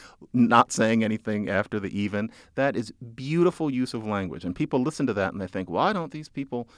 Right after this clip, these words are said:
speak properly?" But I can't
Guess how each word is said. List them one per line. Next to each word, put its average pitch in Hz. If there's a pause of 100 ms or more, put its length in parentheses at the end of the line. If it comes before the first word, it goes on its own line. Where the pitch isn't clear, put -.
(120)
speak -
properly?" 78 (240)
But - (160)
I 208
can't -